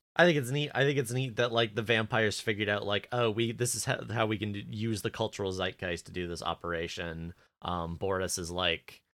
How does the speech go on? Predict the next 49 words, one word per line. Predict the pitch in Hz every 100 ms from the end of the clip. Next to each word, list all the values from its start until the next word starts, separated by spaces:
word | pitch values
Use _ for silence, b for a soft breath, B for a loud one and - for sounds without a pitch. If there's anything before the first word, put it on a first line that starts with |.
| -
"There's | 127 120
never | 123 120
been | 120 113
a |
better, | 101 110 104 104
better | 95 107 104
time | - 104 101 98 95 98 92
to | -
be | 95 98
a |
vampire." | 90 95 95 90 95 90 87 87 85 87 -
Um, | 85 80 78 78 73 73 80 - - _ -
and | 123
this, | 165 139
this | 156 139
is | 147
when | 131 120
the | 110
episode, | 101 98 101
like, | 95 92
is | 95 -
truly, | - 101 92 90 87 85
like, | 90 87
misogynistic | 95 92 87 90 87 85 - 82 -
in | 82
terms, | 82 80 82
like, | - 85 82 -
he's | - 85
like, | 82
"Dracula, | 123 127 123 117
Anne | 107 117
Rice, | 110 110 -
please. | - 120 104 90
These | 120 -
stupid | 135 120
little | 113 101
brats | 104 101 101
are |
so | - 101
horny. | - 104 104 98
They | 92
reinvented | 92 87 107 110 92 101 101 104 -
us | 98 -
as | 82
Prince | - 104 98
Charming | - 101 101 95
with | 90
a | 87
Volvo. | 85 90 90 85 82 92